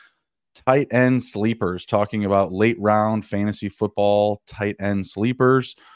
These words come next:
I'm gonna let you lead off here with your first guy. We're rolling through our top ten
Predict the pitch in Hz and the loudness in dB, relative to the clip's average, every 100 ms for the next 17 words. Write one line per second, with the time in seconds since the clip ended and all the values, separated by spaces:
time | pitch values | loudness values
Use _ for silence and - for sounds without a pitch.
0 | _ - 107 113 113 - 107 113 107 107 | _ -2 2 4 4 2 2 4 6 4
1 | - 107 101 - 104 - 104 - 104 104 | 2 2 2 0 -2 0 -2 0 0 2
2 | 104 98 92 101 104 101 107 98 98 95 | 2 0 2 2 2 2 0 2 2 0
3 | 107 101 - 110 104 104 | 0 0 -2 -4 -2 -2